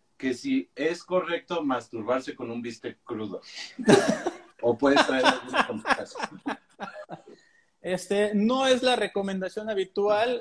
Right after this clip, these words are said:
Speaker 2: El, el hecho de que tú, eh, fíjate, si lo haces con las, eh, eh, con
Speaker 1: Las
Speaker 2: objetos,
Speaker 1: manos.
Speaker 2: si lo haces con objetos extraños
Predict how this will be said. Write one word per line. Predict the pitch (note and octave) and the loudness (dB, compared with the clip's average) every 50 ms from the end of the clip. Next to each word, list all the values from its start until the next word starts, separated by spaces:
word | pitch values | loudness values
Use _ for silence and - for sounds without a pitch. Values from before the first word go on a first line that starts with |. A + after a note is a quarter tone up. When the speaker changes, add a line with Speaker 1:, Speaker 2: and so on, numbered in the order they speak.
| - - | -4 -2
Speaker 2:
El, | D#3+ D#3+ D#3 D#3+ D#3+ C#3 | 0 0 0 0 0 0
el | E3+ F3+ F#3+ | 0 2 4
hecho | G#3 A#3+ A#3+ - D4+ C4+ | 4 2 2 2 2 4
de | A#3 F#3+ | 4 4
que | - F#3 | 2 -2
tú, | E3+ - A3 A3 A#3 A#3 A3+ - | 0 4 4 6 8 6 6 6
eh, | F3 E3 D3+ | 2 -4 -2
fíjate, | D3+ G3 G#3+ F3 - E3+ - - | -2 -2 -2 -2 -4 -6 -10 -8
si | - - E3+ | -4 0 2
lo | F3 G3+ | 2 2
haces | G#3+ B3+ A#3 - | 2 2 -2 -2
con | F3+ E3+ | -2 0
las, | E3 D#3+ D#3 D#3+ - - - | 0 0 0 -2 -6 -10 -6
eh, | D3 D3 C#3+ C#3 C#3 C#3 C3+ | -4 -4 -4 -4 -4 -6 -4
eh, | C3+ C3+ C3 C3 C3 | -2 -2 -2 -2 0
con | - D3+ D3 D3 D3+ - - | 2 2 2 2 0 -4 -6
Speaker 1:
Las | - C4+ C#3+ D#3 E3+ - | 0 4 4 4 6 8
Speaker 2:
objetos, | C#4 - G#3+ A3+ A3 F#3+ F#3 F#3 D#3+ D3+ D3+ - - - | 8 8 8 8 6 6 6 8 8 8 8 4 2 -8
Speaker 1:
manos. | - - - _ _ _ - - C#4 - - _ | -10 -12 -12 _ _ _ -16 -14 -14 -14 -14 _
Speaker 2:
si | - - F#3+ | -4 2 6
lo | G#3 | 6
haces | B3+ B3+ E4+ E4+ | 6 6 4 4
con | - A#3+ A3 G#3+ G3+ | 6 6 6 8 6
objetos | G3+ G3 - - A#3+ A#3+ A#3+ C#4+ C4+ - - | 6 4 4 2 2 4 4 2 0 0 -2
extraños | F#3 E3 - - - - G3+ F#3+ G3 G#3+ G#3 F#3+ F#3 F3 E3+ E3+ F#3 A#3+ F4+ F4+ - - - - _ | -6 -6 -6 -10 -8 -4 -2 0 0 0 0 -2 0 0 -2 -2 -4 -6 -8 -10 -12 -16 -16 -20 _